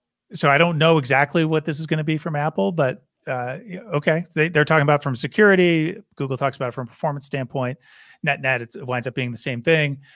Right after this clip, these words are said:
Uh, but they said it's going to be there. There's a few features that will stay on the phone. And so it sort of fits with their privacy, uh, piece. And then there was announcement around Siri Kit. So there, maybe the most interesting thing, because I hadn't seen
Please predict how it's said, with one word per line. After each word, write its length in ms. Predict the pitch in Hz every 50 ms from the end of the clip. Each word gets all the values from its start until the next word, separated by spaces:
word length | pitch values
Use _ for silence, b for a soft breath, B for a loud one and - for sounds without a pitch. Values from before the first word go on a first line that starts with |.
| b b b b b
Uh, 120 | - 127 127
but 140 | 127 139
they 140 | 127 143 135
said 200 | 135 - 151 143
it's 140 | 139 135 -
going 300 | - 147 143 135 131 120
to 100 | - 127
be 160 | 135 156 156
there. 260 | 143 147 139 135 131
There's 200 | 127 123 113 -
a 20 | 127
few 180 | - - 135
features 580 | 117 - - 131 113 - - 131 117 117 - -
that 200 | - 123 117 - _ _ _ _ -
will 80 | 135
stay 220 | 120 - - 139 120
on 100 | 117 117
the 80 | 117
phone. 300 | - - 139 123 120 120 117
And 100 | 117 113
so 360 | - - 147 135 127 127 - b b b b b
it 140 | - 294 -
sort 160 | - 254 214
of 80 | 165 -
fits 240 | - 160 147 - -
with 80 | 151
their 100 | 147 143
privacy, 640 | - - 139 127 123 123 120 - - 131 117 117 120 - _ _ _ _ _ _ _ _ _ - 139
uh, 120 | 123 117
piece. 340 | 117 - 120 117 120 120 - B B B B B B B B B B -
And 180 | 156 147 151
then 440 | 170 170 170 165 160 160 165 170 - -
there 240 | 185 160 165 160 165
was 140 | 165 151 156
announcement 380 | 156 156 156 160 - - 175
around 180 | 160 156 151 139
Siri 260 | - - 294 285 208
Kit. 240 | - - 139 127 -
So 120 | - 175
there, 160 | 170 170 170 202 - - _ _ _ -
maybe 220 | 175 202 247 254
the 100 | 214 208
most 340 | 175 165 190 208 240 214 -
interesting 460 | 202 175 - 165 135 - - 131 120
thing, 260 | 113 - 123 113 117 120
because 240 | 123 120 127 117
I 80 | 127 120
hadn't 240 | 120 139 120 113 110
seen 500 | - - - 135 123 120 120 120 123